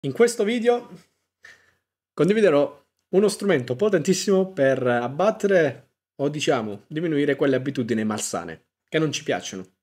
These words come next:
che non vogliamo più attuare, che vogliamo abbandonare. Oh santo cielo. Allora, iniziamo con una preghiera. Scherzo, no. Nessuna preghiera.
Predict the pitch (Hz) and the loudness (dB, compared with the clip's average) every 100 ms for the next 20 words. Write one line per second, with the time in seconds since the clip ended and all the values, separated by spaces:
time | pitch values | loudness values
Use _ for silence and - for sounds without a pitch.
0 | _ 165 165 185 185 185 190 190 185 185 | _ -8 -4 -4 -4 -2 0 2 0 0
1 | 196 165 156 135 139 135 139 107 95 - | 0 2 2 2 -2 -4 -4 -2 -4 -12
2 | _ _ - 156 208 180 160 156 151 147 | _ _ -8 -6 -4 -2 0 0 0 -4
3 | 113 104 _ _ _ _ _ _ - 143 | -6 -10 _ _ _ _ _ _ -12 -10
4 | 143 131 127 123 143 120 123 _ _ - | -8 -10 -8 -6 -4 -4 -8 _ _ -20
5 | - _ 196 190 175 190 185 247 247 196 | -20 _ 4 4 4 0 0 0 2 2
6 | 185 165 143 127 110 101 - _ _ _ | 0 0 -2 -4 -4 -6 -10 _ _ _
7 | - 147 120 - 135 120 - _ _ _ | -2 0 0 -2 -4 -4 -8 _ _ _
8 | _ _ - 139 170 160 147 135 123 120 | _ _ -10 -4 -2 -2 0 0 0 0